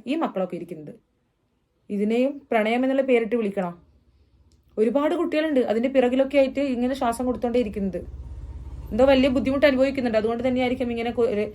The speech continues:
ഒരുപാട് നേരം ഇങ്ങനെ കൊടുത്തോണ്ടേ ഇരിക്കുന്നത്.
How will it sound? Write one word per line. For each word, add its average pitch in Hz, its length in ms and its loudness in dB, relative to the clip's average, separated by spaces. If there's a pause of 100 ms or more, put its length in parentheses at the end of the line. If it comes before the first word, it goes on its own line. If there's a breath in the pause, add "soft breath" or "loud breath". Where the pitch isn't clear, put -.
(360 loud breath)
ഒരുപാട് 254 400 6
നേരം 240 260 4
ഇങ്ങനെ 247 160 2 (400)
കൊടുത്തോണ്ടേ 226 520 2
ഇരിക്കുന്നത്. 196 380 -4